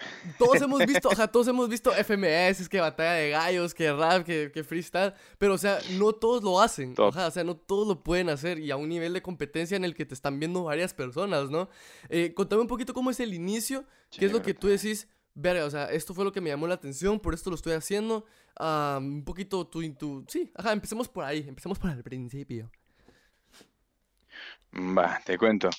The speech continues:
Speaker 2: Fíjate que antes de que me gustara el rap así como tal,
Speaker 1: Ujú.
Speaker 2: como para improvisar, yo escuchaba mucho música,
Speaker 1: Ujú.
Speaker 2: vos, yo escuchaba mucho Rey Mío, escuchaba Vico C,
Speaker 1: Ok.
Speaker 2: escuchaba,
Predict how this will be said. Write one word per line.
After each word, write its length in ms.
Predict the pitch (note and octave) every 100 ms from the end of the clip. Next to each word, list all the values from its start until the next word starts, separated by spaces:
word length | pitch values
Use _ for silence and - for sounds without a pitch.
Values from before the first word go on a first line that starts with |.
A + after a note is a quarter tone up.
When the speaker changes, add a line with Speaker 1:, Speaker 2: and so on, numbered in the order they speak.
| _ -
Speaker 2:
Fíjate 260 | - A2 C#3
que 120 | B2
antes 320 | A#2 B2+ E3+
de 240 | C#3+ G2+ F#2+
que 160 | -
me 160 | F#2+ F#2+
gustara 400 | F#2 F2 G#2+ C3
el 160 | G#2+ F#2
rap 240 | F#2+ A2+ -
así 180 | G#2+ G#2+
como 220 | C3+ F#2
tal, 220 | A#2 D3
Speaker 1:
Ujú. 160 | D#3+ D3 _ _ _ _ _
Speaker 2:
como 240 | - G#2
para 260 | F#2+ G2 F#2
improvisar, 540 | F#2 G2 F#2 F2+ B2+ D#3+
yo 100 | A#2
escuchaba 320 | A2 - A#2+
mucho 280 | A#2 A#2 B2
música, 440 | C3 D#3 A#2 F#2+ F#2+
Speaker 1:
Ujú. 80 |
Speaker 2:
vos, 120 | G#2 A#2
yo 60 |
escuchaba 320 | A2 A2+ A2
mucho 480 | G#2+ A2 - A2+ G#2
Rey 240 | F#2+ G2+ F#2
Mío, 420 | G2 A#2 A#2 A2+
escuchaba 420 | G2+ - - G#2+
Vico 280 | G2+ A2 G2+
C, 420 | - A#2 A#2+ C3 D#3
Speaker 1:
Ok. 40 | - - - -
Speaker 2:
escuchaba, 640 | G2+ - - A#2 B2 B2